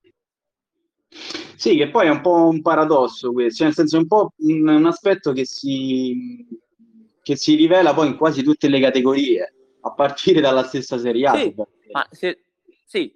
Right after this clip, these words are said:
Speaker 2: fondamentalmente, eh, se tu prendi, io so, te faccio,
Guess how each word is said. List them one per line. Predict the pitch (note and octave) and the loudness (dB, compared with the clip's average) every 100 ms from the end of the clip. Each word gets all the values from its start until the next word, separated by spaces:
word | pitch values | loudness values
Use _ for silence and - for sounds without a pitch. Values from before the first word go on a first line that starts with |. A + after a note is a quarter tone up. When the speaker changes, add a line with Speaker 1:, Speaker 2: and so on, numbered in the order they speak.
| _ | _
Speaker 2:
fondamentalmente, | - D#3+ F3 G3+ G3 G3+ E3+ E3 C#3 C3 A#2+ | -12 -8 -8 -8 -6 -6 -6 -14 -14 -14 -16
eh, | C3 | -20
se | E3+ - | -20 -18
tu | F3+ | -18
prendi, | - D#3+ C#3 C#3 | -12 -14 -12 -14
io | D3+ B2+ | -12 -12
so, | - B2+ _ - | -16 -18 _ -20
te | - | -18
faccio, | - C#3+ D3+ D3 | -16 -14 -12 -12